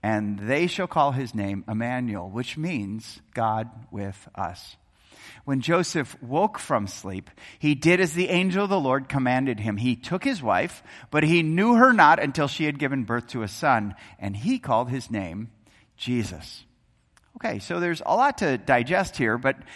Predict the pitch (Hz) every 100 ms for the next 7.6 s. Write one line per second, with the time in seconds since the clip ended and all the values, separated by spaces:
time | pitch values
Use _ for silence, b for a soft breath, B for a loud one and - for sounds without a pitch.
0 | B B 208 - 185 123 160 165 165 139
1 | - - 190 202 208 127 104 107 110 -
2 | 143 170 151 - - - 262 269 277 135
3 | 160 170 185 160 - 120 117 113 180 196
4 | 170 170 147 156 151 147 135 113 107 101
5 | 107 - B B - 185 202 196 180 143
6 | 143 170 185 175 117 110 156 147 156 127
7 | 143 175 107 101 -